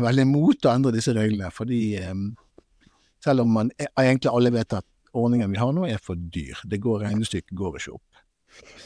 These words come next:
Ehm, og nå, eh, var det mye stått opp i dag at nå er det et nytt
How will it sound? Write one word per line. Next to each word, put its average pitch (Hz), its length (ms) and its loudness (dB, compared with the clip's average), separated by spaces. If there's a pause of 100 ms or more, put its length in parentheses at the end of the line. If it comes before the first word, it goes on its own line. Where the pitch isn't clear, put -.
(480)
Ehm, 151 320 4 (380)
og 147 180 0 (140)
nå, 175 220 0 (180)
eh, 135 160 6
var 131 140 4
det 131 100 4
mye 135 640 4
stått - 380 -2
opp 160 160 2
i 139 80 8
dag 143 180 6
at 135 140 4
nå 143 140 0 (100)
er 120 40 2
det 120 140 2
et 139 120 2
nytt - 160 -4